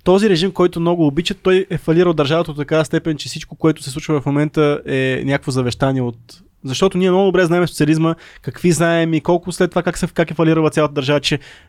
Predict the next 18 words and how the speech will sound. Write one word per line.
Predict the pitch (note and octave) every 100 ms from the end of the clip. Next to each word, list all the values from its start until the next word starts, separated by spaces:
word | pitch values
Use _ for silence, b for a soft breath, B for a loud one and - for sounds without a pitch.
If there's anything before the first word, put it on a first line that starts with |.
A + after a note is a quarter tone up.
| -
десет | - D#3 F#3+ G#3
години | E3 E3 F#3+
след | F3+ F#3
това | - F3+
държавата | D#3+ D#3+ E3 D#3+
не |
може | D#3 D#3+
да |
се | D#3+
възстанови, | D3 C#3 C#3+ C#3 D3 D#3
не | C#3
може | D3
да | D3+
се | C#3
възстанови | B2 - C3 B2+
от, | D3 C#3+ _
а, | C#3 C3+ C3+ C3+
от | C3